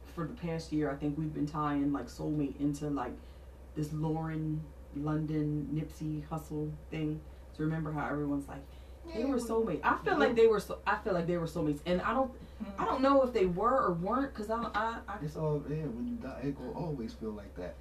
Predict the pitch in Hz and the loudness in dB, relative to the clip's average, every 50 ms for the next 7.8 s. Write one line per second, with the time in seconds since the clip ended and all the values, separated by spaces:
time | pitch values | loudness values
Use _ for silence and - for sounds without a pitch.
0 | - - - - - - - - - - - - 370 277 277 302 311 302 311 320 | -16 -16 -16 -18 -16 -16 -16 -14 -8 -2 0 2 2 4 4 4 4 4 4 4
1 | - 294 285 285 285 302 302 254 277 285 277 - - 294 294 285 269 277 - 294 | 6 6 4 4 4 2 2 2 4 4 4 4 4 6 6 6 4 4 2 0
2 | 269 254 254 - - 269 277 311 330 320 294 - 143 - - - 151 147 139 139 | 0 0 -2 -4 -2 -2 -2 -2 0 0 2 2 0 -2 -2 -2 -2 0 0 0
3 | 131 - 135 131 117 113 120 123 120 - 143 139 139 131 - 123 120 117 117 131 | -2 -2 -4 -6 -4 -4 -4 -4 -4 -2 0 0 0 0 0 -2 -2 -2 -2 -2
4 | 123 123 113 107 98 90 87 82 78 - - - - - - - 101 95 - - | -2 -2 -2 -2 -2 -4 -6 -6 -8 -10 -14 -16 -16 -14 -12 -10 -8 -8 -8 -6
5 | - 120 131 131 131 123 - 139 - 175 165 160 160 160 160 156 160 165 - - | -6 -6 -4 -4 -4 0 0 2 4 4 4 4 2 2 0 0 -2 -2 0 2
6 | 160 160 - 156 151 143 147 151 160 160 156 151 180 175 - - - 170 - - | 2 4 4 6 8 8 8 8 8 8 8 8 8 8 8 8 8 6 2 -2
7 | - 123 - - 160 - 143 131 - 156 147 - - - 123 113 | -4 -2 0 0 -2 0 -2 0 0 0 0 0 0 -2 -2 -2